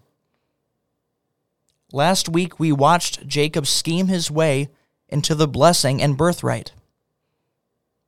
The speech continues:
This week, Jacob meets his match in his uncle Laban, who shows just how much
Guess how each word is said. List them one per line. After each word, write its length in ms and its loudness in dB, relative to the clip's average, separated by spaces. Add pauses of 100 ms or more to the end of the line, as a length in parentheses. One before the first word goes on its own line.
(260)
This 300 0
week, 280 0 (320)
Jacob 400 2
meets 300 0
his 180 -2
match 480 -2
in 120 -2
his 180 2
uncle 380 0
Laban, 400 -2 (1080)
who 140 -2
shows 480 2
just 380 2
how 160 2
much 400 0